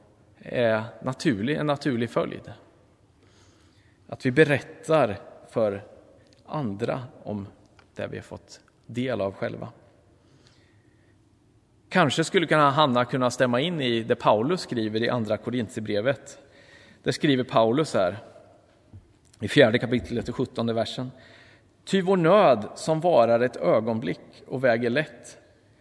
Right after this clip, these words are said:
bereder åt oss på ett oändligt sätt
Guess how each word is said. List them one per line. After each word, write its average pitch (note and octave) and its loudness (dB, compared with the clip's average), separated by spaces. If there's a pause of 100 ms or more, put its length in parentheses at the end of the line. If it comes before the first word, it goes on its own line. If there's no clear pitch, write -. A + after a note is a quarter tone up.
(260)
bereder C#3+ 0 (180)
åt F#2+ -10
oss - -14 (300)
på C#3 -2
ett C3+ -8
oändligt C#3+ -4
sätt - -8